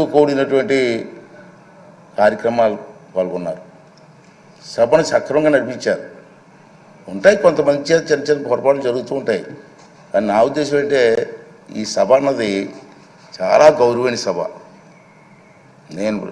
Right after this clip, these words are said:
ట్వంటీ, ఫార్టీ టూ ఇయర్స్ నుంచి నేను రాజకీయాల్లో ఉన్నా, మీకు తెలుసు, మీ అందరూ ఇప్పుడే మాట్లాడారు. అయితే ఈ స్థానం అన్నది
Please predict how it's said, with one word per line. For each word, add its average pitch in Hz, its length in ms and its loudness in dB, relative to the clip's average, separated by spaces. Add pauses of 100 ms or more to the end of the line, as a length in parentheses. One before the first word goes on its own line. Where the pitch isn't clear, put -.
(300)
ట్వంటీ, 101 340 -4 (180)
ఫార్టీ 101 300 2
టూ 107 120 -8
ఇయర్స్ 131 300 -2
నుంచి 147 180 -6
నేను 123 200 -2
రాజకీయాల్లో 110 480 2
ఉన్నా, 107 160 2
మీకు 101 180 -4
తెలుసు, 98 280 -8 (240)
మీ 90 60 -8
అందరూ 90 220 -6
ఇప్పుడే 110 160 -4
మాట్లాడారు. 95 520 -2 (1000)
అయితే 113 220 -4 (160)
ఈ - 60 -2
స్థానం 131 440 4
అన్నది 160 380 2